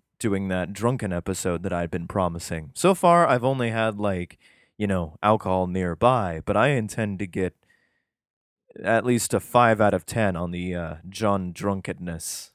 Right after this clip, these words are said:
scale. So that'll be fun. Um, and I intend to do that on Sunday afternoon. Get day drunk and, and we'll read the Bible together. So you might, you know, those of you reading on s-, or listening on Sunday,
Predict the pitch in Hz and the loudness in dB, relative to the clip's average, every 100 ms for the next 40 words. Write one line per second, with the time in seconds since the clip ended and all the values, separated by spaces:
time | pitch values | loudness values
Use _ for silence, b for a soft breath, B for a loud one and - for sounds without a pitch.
0 | _ - - 87 78 76 _ - - 87 | _ -14 -6 -6 -6 -12 _ -10 -6 -4
1 | 87 165 170 95 - 82 80 _ _ _ | -4 -4 -4 -4 -8 -12 -12 _ _ _
2 | _ _ - 101 98 92 87 85 131 190 | _ _ -4 0 2 0 -2 0 2 2
3 | 180 202 170 170 165 160 151 147 - 151 | 2 0 2 2 4 4 2 0 -2 0
4 | 143 143 - 139 123 85 117 120 120 107 | 2 0 0 -2 -2 0 -4 0 0 0
5 | 95 87 78 - 82 78 73 _ _ _ | -2 -4 -4 -8 -8 -10 -12 _ _ _
6 | _ - 95 90 90 98 113 107 107 98 | _ -4 -2 -2 -4 2 4 4 2 0
7 | 87 - 101 95 90 95 87 101 82 85 | -4 0 2 2 -2 -4 -4 -4 -4 0
8 | 143 190 247 208 180 147 131 110 123 120 | 2 2 0 -2 -6 -8 -4 -2 2 2
9 | 117 113 117 123 127 123 113 - - 110 | 0 -4 0 0 0 -2 -4 -6 -6 -2
10 | 98 101 110 113 107 95 92 160 156 98 | 0 0 -2 -2 -2 -2 -4 -4 -2 -2
11 | 87 | -4